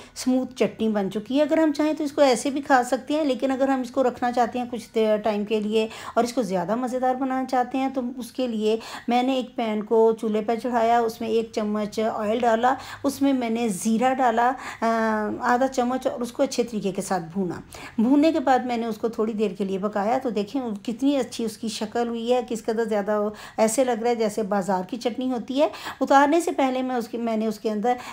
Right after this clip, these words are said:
रेड, अम, अ, फ्लेक्स डाल दिए, रेड, अम, कुटी हुई लाल मिर्च डाल दी है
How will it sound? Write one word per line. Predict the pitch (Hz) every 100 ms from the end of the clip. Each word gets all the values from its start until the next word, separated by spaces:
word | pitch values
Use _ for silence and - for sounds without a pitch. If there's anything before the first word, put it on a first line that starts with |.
| -
रेड, | 196 240 247 214 233
अम, | 247 247 233 214 208 208 202 202 202 190 196 196 190
अ, | 202
फ्लेक्स | - 254 254 233
डाल | 254 247
दिए, | 226 277 381
रेड, | 254 233 208 214
अम, | 214 208 190 190 190 180 214 202
कुटी | 269 247
हुई | 226 226
लाल | 196 185
मिर्च | 214 214 254
डाल | 254
दी | 240 269
है | 294